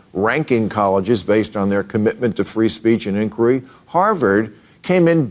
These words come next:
dead last. There's only one set of acceptable opinions on campus, and it's policed hard. The old dorm room bull sessions,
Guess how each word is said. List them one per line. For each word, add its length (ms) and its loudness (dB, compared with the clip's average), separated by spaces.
dead 340 2
last. 720 -2
There's 240 4
only 220 6
one 480 4
set 480 0
of 100 0
acceptable 680 0
opinions 540 0
on 200 0
campus, 440 -2
and 140 -2
it's 160 0
policed 640 2
hard. 640 2
The 120 2
old 280 2
dorm 320 2
room 240 2
bull 220 4
sessions, 720 -2